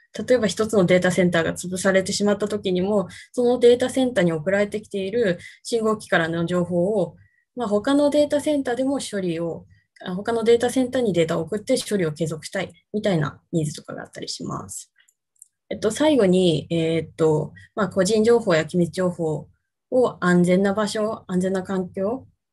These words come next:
まあ、信頼できる環境で扱いたい場合などです。まあ、こういう時は、例えば、えっと、クラウドメインで処理してるや-、ものがあったとしても、機密情報だけはオンプレで処理したりとか、こういう場合に、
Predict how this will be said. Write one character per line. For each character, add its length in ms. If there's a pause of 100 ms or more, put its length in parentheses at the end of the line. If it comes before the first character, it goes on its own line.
(180)
ま 60
あ、 40
信 140
頼 140
で 80
き 100
る 60
環 220
境 100
で 60
扱 320
い 80
た 80
い 80
場 180
合 140
な 160
ど 120
で 140
す。 220 (260)
ま 80
あ、 40
こ 100
う 40
い 40
う 20
時 240
は、 140
例 280
え 60
ば、 320
え 100
っ 60
と、 140
ク 120
ラ 140
ウ 60
ド 160
メ 160
イ 160
ン 80 (340)
で 120
処 100
理 100
し 80
て 140
る 80
や-、 180 (800)
も 140
の 140
が 100
あ 40
っ 60
た 120
と 100
し 100
て 100
も、 200
機 140
密 180
情 160
報 160
だ 140
け 100
は 140
オ 100
ン 60
プ 80
レ 100
で 80
処 160
理 120
し 40
た 100
り 60
と 100
か、 120
こ 140
う 40
い 40
う 60
場 140
合 100
に、 360